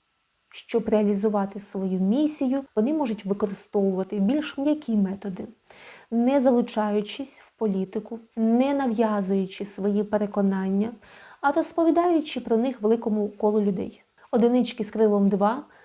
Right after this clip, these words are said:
менше ідеалістичні, ніж інші одиниці, але щиро бажають вдосконалити більшу частину цього людства. І для цього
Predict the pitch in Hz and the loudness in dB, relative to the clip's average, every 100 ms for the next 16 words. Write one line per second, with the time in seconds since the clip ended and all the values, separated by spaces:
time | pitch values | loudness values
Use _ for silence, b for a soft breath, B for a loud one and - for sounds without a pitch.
0 | b 277 285 247 202 202 - - 185 202 | b -4 0 2 0 -2 -10 -6 -2 0
1 | 196 196 214 202 - 202 208 202 - 208 | 0 -2 -6 -6 -2 2 2 2 -2 2
2 | 196 190 - 247 - 240 247 247 254 - | 2 2 -6 -12 -6 0 2 2 0 -6
3 | 285 302 _ B B B 277 302 294 - | -12 -12 _ B B B 0 0 -2 -6
4 | - 277 247 208 208 202 208 196 202 202 | 2 4 4 4 2 2 0 -2 -2 -2
5 | 202 226 220 226 220 214 - 196 202 226 | -2 -2 -2 0 -2 -4 -2 -2 0 0
6 | 240 - 247 208 - 214 220 226 226 196 | -2 -8 -12 -12 -6 -2 0 -2 -2 -2
7 | 208 196 180 - - 226 - B B B | 0 0 -2 -8 -16 -16 -16 B B B
8 | B 415 277 262 277 277 - 302 254 247 | B -2 0 4 4 2 0 0 0 -4